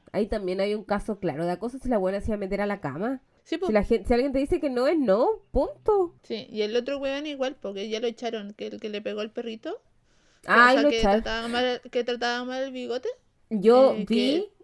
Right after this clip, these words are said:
Speaker 1: que... la Francisca García Huidobra se dio color.
Speaker 2: <laughs> Se fue.
Speaker 1: Y,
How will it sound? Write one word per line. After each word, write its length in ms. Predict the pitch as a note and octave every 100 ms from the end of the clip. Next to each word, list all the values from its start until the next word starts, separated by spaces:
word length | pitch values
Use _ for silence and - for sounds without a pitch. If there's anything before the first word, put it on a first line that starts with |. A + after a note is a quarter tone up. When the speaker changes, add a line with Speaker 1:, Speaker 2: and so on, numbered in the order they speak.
| _ _ _ -
Speaker 1:
que... 120 | -
la 380 | A3 G#3 F#3+ F#3+
Francisca 460 | F#3+ G3 G3 A3 A#3
García 380 | A3+ G#3+ - A3
Huidobra 420 | G3+ G3 A#3 B3+
se 140 | B3+
dio 140 | A3+ A3
color. 440 | G3+ F#3 B3 G#4 _ - - -
Speaker 2:
<laughs> 920 | - A3 - A3 - A3 A#3 - -
Se 160 | -
fue. 180 | G#3 F#3+ - A#3+ - - - - C#4+ - A#3+
Speaker 1:
Y, 500 | A3 G#3 G3+ G3